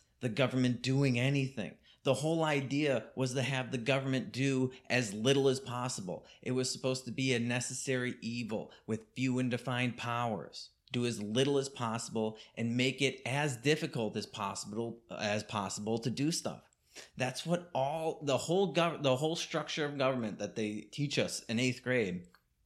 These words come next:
that apparently nobody ever pays attention to anymore. And, you know, this whole constitution that you guys know I don't really give a shit about, but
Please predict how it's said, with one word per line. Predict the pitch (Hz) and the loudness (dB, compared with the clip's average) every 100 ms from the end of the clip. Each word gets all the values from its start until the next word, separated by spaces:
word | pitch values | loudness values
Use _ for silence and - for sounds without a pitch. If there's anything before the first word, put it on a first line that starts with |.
| _ _ _ - | _ _ _ 0
that | 113 | 0
apparently | 107 147 151 110 | 2 2 2 2
nobody | 104 113 104 104 | 2 0 0 0
ever | 98 90 | -2 -2
pays | 110 101 | -4 -4
attention | - 147 160 110 | -2 -2 -2 -2
to | - 90 | -4 -6
anymore. | 87 95 95 113 - | -6 -6 -6 -8 -4
And, | - 107 104 | -2 0 0
you | 104 | -2
know, | 104 | -4
this | 98 95 | -4 -2
whole | 135 139 | 0 0
constitution | - 131 143 - 131 135 123 - 120 113 95 - | -2 -4 -6 -10 -6 -4 -2 -2 -2 -2 -4 -4
that | 104 95 - - - _ | -2 -2 -6 -20 -20 _
you | - 127 | -2 0
guys | 131 120 - | 2 0 -4
know | 104 | -4
I | 101 | -2
don't | 101 107 101 | -2 -4 -4
really | 104 95 | -6 -4
give | 92 87 | -6 -6
a | |
shit | - 92 | -6 -6
about, | 76 90 95 123 | -6 -4 -4 -4
but | - 92 - | -4 -4 -4